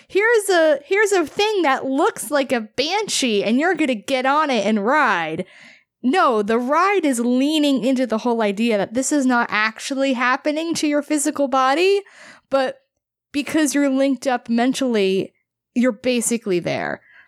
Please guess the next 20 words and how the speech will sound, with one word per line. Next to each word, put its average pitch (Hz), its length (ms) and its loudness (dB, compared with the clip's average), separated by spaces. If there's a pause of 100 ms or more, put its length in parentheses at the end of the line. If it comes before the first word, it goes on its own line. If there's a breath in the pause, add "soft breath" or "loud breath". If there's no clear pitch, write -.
(140 soft breath)
Um, 165 480 -4 (680)
so 302 200 0
there 349 160 2
were 415 160 4
a 392 40 0
few 381 140 0
times 330 260 -2
during 320 180 0
the 302 100 2
ride 339 240 2
when 262 120 2
I 254 80 2
was 254 100 -2
like, 262 160 -2
"Holy 285 220 0
shit, - 440 -4
did 247 120 -4
they 247 140 0
actually 247 380 -2
figure 254 320 0